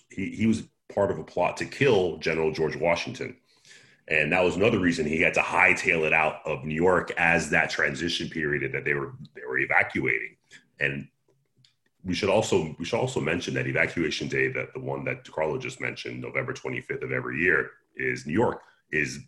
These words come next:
is not celebrated anymore in New York, but it was, it was, uh, it was celebrated in New York. There's also an evacuation day in Massachusetts, which is still kind of celebrated, um, and it's,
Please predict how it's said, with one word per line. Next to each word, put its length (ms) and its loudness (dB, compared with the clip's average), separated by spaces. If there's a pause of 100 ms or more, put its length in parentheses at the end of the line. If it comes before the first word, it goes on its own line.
(200)
is 140 -8
not 140 -6
celebrated 480 2
anymore 340 -4
in 60 -4
New 60 -2
York, 260 -4
but 120 -4
it 140 -4
was, 320 -10 (240)
it 100 -10
was, 300 -12
uh, 200 -10
it 160 -6
was 240 2
celebrated 460 -4
in 60 -8
New 80 -8
York. 320 -8
There's 160 0
also 360 0
an 220 0
evacuation 720 -4
day 320 0
in 200 -8
Massachusetts, 840 -4
which 320 -8 (460)
is 180 2
still 280 4
kind 340 2
of 80 0
celebrated, 680 2
um, 400 -4
and 160 -2
it's, 680 -6